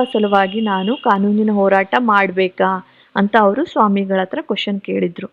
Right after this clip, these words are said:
So ಇದು ರಿತು ರಾಠಿ, ಅಲ್ಲಿ ಕೆಲವೊಂದ್ ಕಡೆ ಮಾಸ್ಕ್ ಹಾಕ್ಕೊಂಡಿದ್ದಿತ್ತು, ಕೆಲವೊಂದ್ ಕಡೆ ಇರ್ಲಿಲ್ಲ. ಯಾರು ಆ ಚಾನಲನ್ನ ಫಾಲೋ ಮಾಡ್ತಾರೋ ಅವ್ರಿಗೆ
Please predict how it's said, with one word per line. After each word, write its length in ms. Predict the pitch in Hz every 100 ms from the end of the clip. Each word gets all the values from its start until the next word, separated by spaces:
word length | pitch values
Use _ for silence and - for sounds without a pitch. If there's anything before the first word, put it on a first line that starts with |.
| _ - - - -
So 160 | 330 294
ಇದು 260 | 247 285
ರಿತು 300 | 277 226 247
ರಾಠಿ, 400 | 262 240 208 -
ಅಲ್ಲಿ 440 | - 240 294 311 285
ಕೆಲವೊಂದ್ 440 | 277 240 254 277
ಕಡೆ 380 | 285 269 285 311 269 208 - -
ಮಾಸ್ಕ್ 380 | 202 196 214 -
ಹಾಕ್ಕೊಂಡಿದ್ದಿತ್ತು, 840 | 220 - 214 208 185 180 - 285
ಕೆಲವೊಂದ್ 420 | - 233 226 226
ಕಡೆ 260 | - 208 233
ಇರ್ಲಿಲ್ಲ. 420 | 202 190 196 185 220 339 - - -
ಯಾರು 340 | 202 202 240
ಆ 40 | 226
ಚಾನಲನ್ನ 560 | 214 196 202 214 208 202
ಫಾಲೋ 360 | - 185 185
ಮಾಡ್ತಾರೋ 600 | 214 220 180 - 185 214
ಅವ್ರಿಗೆ 260 | 226 202 214